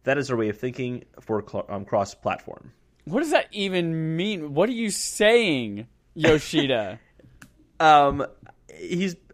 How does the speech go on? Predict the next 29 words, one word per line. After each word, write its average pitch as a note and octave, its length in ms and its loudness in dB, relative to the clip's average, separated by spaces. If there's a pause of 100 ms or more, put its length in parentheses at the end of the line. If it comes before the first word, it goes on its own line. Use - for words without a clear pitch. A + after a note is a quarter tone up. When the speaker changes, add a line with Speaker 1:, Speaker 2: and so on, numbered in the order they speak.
(140)
Speaker 1:
it's D#3 220 -4
basically G3 560 2
just, C#3+ 180 -8
"We're D3 100 -2
not C#3+ 200 2
gonna C#3 180 -2
budge A2+ 380 0
because G#2 240 -6
we G#2+ 100 -8
think G#2 220 -10
we're G#2 180 -4
awesome." G2 340 -6
Speaker 2:
It's F#3+ 120 -6
just A3 240 -4
rambling G#3 680 2
on F3+ 280 2
another, G3 720 2
like, F#3+ 240 0
they G3 120 0
spent G#3+ 380 -2 (180)
two G#3 280 -2
months G3+ 560 0 (500)
coming F#3+ 300 0
up F#3 100 0
with F3 160 -2
this F3 180 -6 (140)
other E3+ 320 4
bullshit E3+ 720 -2 (920)
excuse F3+ 680 -6